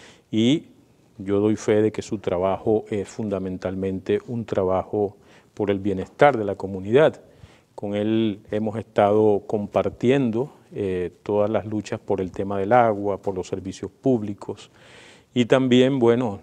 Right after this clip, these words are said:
toda la preocupación por la alimentación de los niños, por la, el tema de la desnutrición,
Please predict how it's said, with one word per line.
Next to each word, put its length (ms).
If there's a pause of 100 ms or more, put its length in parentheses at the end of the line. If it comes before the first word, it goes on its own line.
(100)
toda 180
la 140
preocupación 960
por 260
la 100
alimentación 640
de 120
los 120
niños, 560
por 240
la, 340 (520)
el 140
tema 260
de 60
la 100
desnutrición, 1000